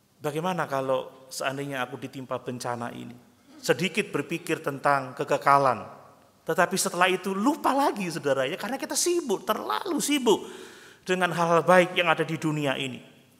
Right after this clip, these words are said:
Dan orang Farisi ini berpikir, "Ah, aku bukan pendosa,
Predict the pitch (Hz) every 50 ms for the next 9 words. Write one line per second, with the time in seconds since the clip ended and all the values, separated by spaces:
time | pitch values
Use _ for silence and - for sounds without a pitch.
0 | _ _ _ _ _ _ _ _ _ _ _ _ _ _ _ _ _ _ - 135
1 | - 139 147 160 175 180 180 156 - - 170 170 165 175 165 - - 151 156 190
2 | 175 - - 151 135 - - 143 - - 147 135 - - - 175 175 160 - -
3 | - - - - - _ _ _ _ _ _ _ _ _ _ _ _ _ _ _
4 | _ _ _ _ _ _ _ _ _ - 139 139 - 165 160 160 151 - 151 147
5 | 143 143 147 143 143 147 151 156 156 156 185 180 196 220